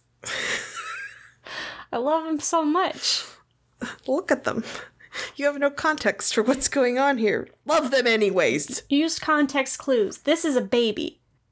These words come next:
Speaker 1: This is my good, sweet boy.
Speaker 2: If you want to follow me, I, I guess my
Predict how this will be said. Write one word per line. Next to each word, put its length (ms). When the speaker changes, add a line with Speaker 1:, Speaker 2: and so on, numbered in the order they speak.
Speaker 1:
This 160
is 140
my 140
good, 280
sweet 400
boy. 440
Speaker 2:
If 160
you 80
want 180
to 60
follow 300
me, 200
I, 160
I 120
guess 600
my 520